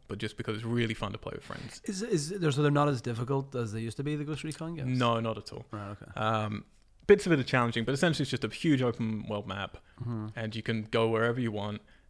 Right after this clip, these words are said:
Speaker 1: And yeah, the only reason I wouldn't play it if I was on my own, to be honest, right now, 'cause it's
Speaker 2: Right.
Speaker 1: too much like every other Ubisoft game out there. But you can drop in and drop out whenever you want with your friends. So it's so nice. You can just constantly jump in and out and play when, however you want, whenever you want.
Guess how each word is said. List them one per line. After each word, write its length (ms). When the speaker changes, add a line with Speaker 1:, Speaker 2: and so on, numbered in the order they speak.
Speaker 1:
And 240
yeah, 160
the 180
only 160
reason 260
I 80
wouldn't 320
play 180
it 100
if 80
I 40
was 100
on 80
my 120
own, 160
to 80
be 80
honest, 280
right 140
now, 180
'cause 160
it's 100
Speaker 2:
Right. 60
Speaker 1:
too 140
much 260
like 160
every 220
other 180
Ubisoft 460
game 180
out 140
there. 140
But 340
you 120
can 140
drop 260
in 120
and 80
drop 180
out 160
whenever 320
you 80
want 180
with 120
your 60
friends. 340
So 120
it's 140
so 380
nice. 320
You 60
can 100
just 120
constantly 340
jump 240
in 80
and 100
out 180
and 120
play 180
when, 100
however 300
you 60
want, 200
whenever 240
you 60
want. 160